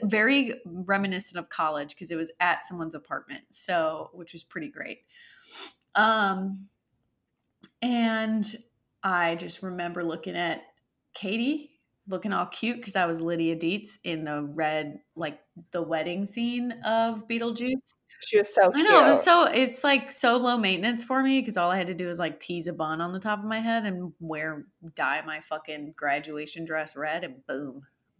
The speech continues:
Speaker 1: But anyway, I looked cute, but I was like, "I'm not gonna let this moment ruin my evening because I'm about to get fucked up." So I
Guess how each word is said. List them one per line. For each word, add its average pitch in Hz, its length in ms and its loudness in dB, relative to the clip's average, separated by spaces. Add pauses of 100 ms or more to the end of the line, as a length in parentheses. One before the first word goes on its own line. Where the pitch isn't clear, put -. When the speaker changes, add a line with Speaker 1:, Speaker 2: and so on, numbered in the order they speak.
Speaker 1:
But 165 360 0 (400)
anyway, 196 380 0 (220)
I 262 80 8
looked 247 280 2
cute, 170 320 0 (300)
but 233 120 2
I 247 80 8
was 240 100 0
like, 233 180 4 (140)
"I'm 262 180 8
not 320 180 4
gonna 294 200 2
let 208 300 2
this 175 480 0
moment 202 720 4
ruin 196 240 0
my 180 120 0
evening 165 560 -2
because 156 540 -2
I'm 185 300 2
about 165 220 0
to 170 40 -8
get - 340 -6
fucked 165 340 2 (100)
up." 151 280 2 (760)
So 202 800 2 (500)
I 214 800 4